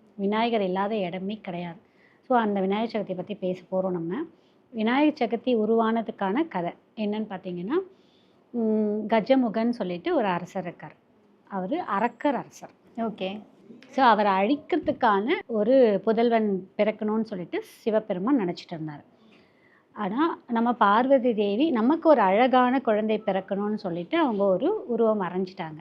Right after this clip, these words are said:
Speaker 1: வரைஞ்சிட்டு இருக்கும்போது கை தவறுதலா எல்லாம் முடிச்சிட்டாங்க, தும்பி கையோட வரைஞ்சிட்டாங்க. அப்போ, ஆனா சிவபெருமான் என்ன நினைச்சாரு, இதுதான், ஆ, அந்த கஜமுகனை அழிக்கிறதுக்காக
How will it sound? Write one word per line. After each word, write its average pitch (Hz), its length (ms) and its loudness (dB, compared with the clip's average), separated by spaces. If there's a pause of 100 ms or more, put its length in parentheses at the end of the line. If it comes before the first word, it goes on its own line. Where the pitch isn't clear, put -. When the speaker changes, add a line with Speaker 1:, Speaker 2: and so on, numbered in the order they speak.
(200)
Speaker 1:
வரைஞ்சிட்டு 214 320 0
இருக்கும்போது 196 640 -6
கை 311 460 2
தவறுதலா 208 760 2 (420)
எல்லாம் 302 440 4
முடிச்சிட்டாங்க, 196 400 -2 (440)
தும்பி 311 240 8
கையோட 208 320 0
வரைஞ்சிட்டாங்க. 160 500 -8 (480)
அப்போ, 240 360 0
ஆனா 233 240 0
சிவபெருமான் 262 680 0
என்ன 208 260 -2
நினைச்சாரு, 196 580 -4 (560)
இதுதான், 226 540 2 (540)
ஆ, 202 260 -2
அந்த 202 180 0
கஜமுகனை 226 600 4
அழிக்கிறதுக்காக 240 880 0